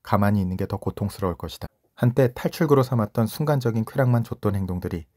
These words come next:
고통스러워질 것이다. 그리고 훨씬 더 용감해질 것이다.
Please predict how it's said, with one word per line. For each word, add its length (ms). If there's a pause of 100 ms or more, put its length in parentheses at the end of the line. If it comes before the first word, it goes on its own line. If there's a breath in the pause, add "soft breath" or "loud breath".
(260)
고통스러워질 720
것이다. 400 (480)
그리고 280
훨씬 260
더 120
용감해질 480
것이다. 380